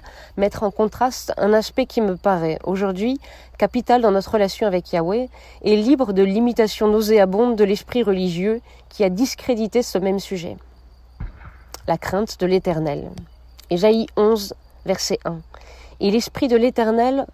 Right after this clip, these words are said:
reposera sur lui, l'Esprit de sagesse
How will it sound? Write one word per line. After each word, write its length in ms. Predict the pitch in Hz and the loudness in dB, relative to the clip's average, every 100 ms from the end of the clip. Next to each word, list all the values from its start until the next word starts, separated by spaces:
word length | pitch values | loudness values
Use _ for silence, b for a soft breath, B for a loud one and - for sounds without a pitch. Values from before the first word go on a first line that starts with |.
| - | -12
reposera 520 | 175 202 214 202 202 | -8 -6 -2 -2 -2
sur 220 | 196 - 185 | -2 -6 -6
lui, 240 | 170 185 - b b b b - | -6 -8 -16 b b b b -4
l'Esprit 360 | 196 - - | -4 -4 -2
de 100 | 220 | 0
sagesse 720 | 208 208 196 202 220 - - | 2 2 2 2 0 -2 -14